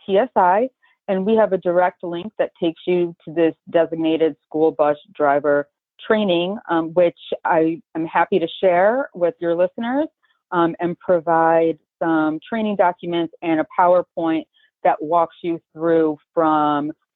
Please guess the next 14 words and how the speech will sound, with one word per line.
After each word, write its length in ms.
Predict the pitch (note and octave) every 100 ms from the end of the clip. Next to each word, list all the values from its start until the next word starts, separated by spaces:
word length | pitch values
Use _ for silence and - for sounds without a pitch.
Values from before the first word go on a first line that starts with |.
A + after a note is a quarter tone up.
| _ -
registration 760 | F3 D#3+ D#3+ G3+ F#3 - F3 E3+
through 160 | D#3 C#3
printing 540 | - D3 D3 D#3+ D#3 D3+ -
your 280 | C#3+ C#3+ C#3
certificate. 600 | C#3 C#3 F3+ B3+ E4 F#4 - _ _ _ _ -
And 180 | F#3 F3 _
the 180 | E3+ F3+ _ _ _ _ -
great 240 | A#3+ D4 -
thing 140 | C4+
about 300 | G3 F3+ D#3
this 220 | C#3+ D3 D3+ -
is 160 | E3 C3+
that 220 | D3+ -
managers 560 | E3 E3 G3 G3 G#3+